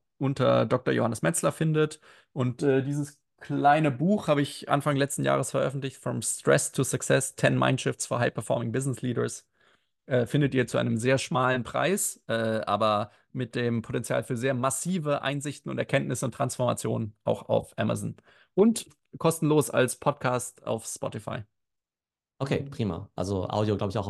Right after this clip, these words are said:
Speaker 2: auf jeden Fall das perfekte Format dafür. Das heißt, wenn ihr jetzt noch mehr Lust bekommen habt auf eben, äh, Transformation, auf Change, auf, äh, Rezepte, wie man von Stress zu Success kommt, dann hört auf jeden Fall auch in den Podcast von Johannes rein.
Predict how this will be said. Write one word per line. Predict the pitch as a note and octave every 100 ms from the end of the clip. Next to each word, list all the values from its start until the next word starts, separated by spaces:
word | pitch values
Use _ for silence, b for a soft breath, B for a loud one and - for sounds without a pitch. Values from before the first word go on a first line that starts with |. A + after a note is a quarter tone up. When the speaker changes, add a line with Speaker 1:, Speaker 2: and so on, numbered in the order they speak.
| G2
Speaker 2:
auf | A2+ A2
jeden | G2+
Fall | G2
das | -
perfekte | - G#2+ G2+ G#2+
Format | G#2+ A2+ C#3
dafür. | - A2 F3 b b b -
Das | -
heißt, | G#2+ G#2
wenn | A2
ihr | A#2+
jetzt | -
noch | A#2+
mehr | G2+ A2+
Lust | D3 D3
bekommen | C#3 C#3 C3+
habt | C3 C3 -
auf | B2 A#2 A2+ -
eben, | A#2+ A2 A2 A#2
äh, | G#2+ G#2+
Transformation, | - C3 B2+ A#2 A2+ A#2+ - A#2
auf | A#2 A2+
Change, | - G#2+ A2 A2+ - b b b -
auf, | A2 G#2 -
äh, |
Rezepte, | G#2 G2+ G#2 - A#2 B2 G#2+
wie |
man | A2 G#2+
von | A#2 G#2+
Stress | - A#2+
zu | -
Success | A#2 - C#3 -
kommt, | B2+ B2+ b b b
dann | G2+
hört | G#2+
auf | G#2+
jeden | A2+ G#2
Fall | A2
auch | G#2+ -
in |
den | G2 F#2+
Podcast | B2+ - A#2 -
von | B2
Johannes | G2+ G2+ G2
rein. | G2